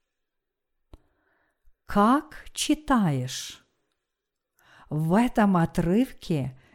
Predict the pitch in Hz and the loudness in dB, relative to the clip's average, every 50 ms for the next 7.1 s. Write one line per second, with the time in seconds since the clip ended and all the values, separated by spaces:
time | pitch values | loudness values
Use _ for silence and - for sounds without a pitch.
0 | _ _ - 196 196 190 190 180 - - 226 226 214 208 - - - - - - | _ _ -2 0 0 0 0 0 -2 -4 -2 -2 0 0 -2 -4 -6 -8 -8 -8
1 | - - - - - - 196 190 196 196 208 196 - - - 170 151 147 143 139 | -6 -6 -6 -8 -6 -4 -2 0 0 0 0 -2 -4 -6 -6 -6 -4 -4 -2 -2
2 | 139 135 131 - - - - - - - _ - - _ - - 220 226 240 269 | -4 -6 -6 -10 -14 -14 -14 -20 -20 -20 _ -20 -18 _ -2 0 2 2 2 2
3 | 285 - - - - _ - 214 220 226 220 214 202 180 165 147 - 160 156 151 | 0 -2 -12 -14 -10 _ 0 2 2 4 4 4 4 4 2 0 -2 -4 -4 -4
4 | 156 156 - _ _ _ _ - - - _ - - - - - 233 240 240 269 | -4 -6 -8 _ _ _ _ -20 -20 -18 _ -10 -8 -8 -2 4 6 6 8 6
5 | 277 - - - - 311 285 - - - - 233 220 226 226 240 233 233 - 233 | 4 2 -2 0 2 2 2 2 0 0 2 4 6 6 6 6 4 4 4 6
6 | 220 208 208 220 220 214 208 - - 220 202 202 190 180 170 160 151 151 147 139 | 6 6 6 6 4 2 2 0 0 2 2 2 2 2 2 0 0 -2 -2 -4
7 | 143 139 | -6 -8